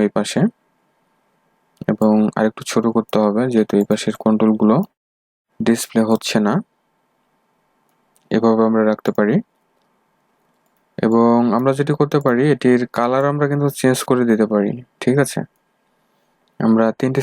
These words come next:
সিলেক্ট করার পরে যাব ফরম্যাটে, আউটলাইন কালার হবে ব্ল্যাক এবং ভিতরের কালারটি আমরা একটু কাস্টম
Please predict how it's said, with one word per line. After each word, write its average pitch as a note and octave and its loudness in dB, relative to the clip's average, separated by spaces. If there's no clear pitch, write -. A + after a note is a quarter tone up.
সিলেক্ট C3 2
করার C3+ 0
পরে A#2+ 0
যাব A2 0
ফরম্যাটে, A#2 0
আউটলাইন C#3 0
কালার B2 0
হবে B2 -2
ব্ল্যাক A2+ 0
এবং A#2 2
ভিতরের C#3+ 0
কালারটি C3 -2
আমরা A2+ 0
একটু - -2
কাস্টম A#2 -2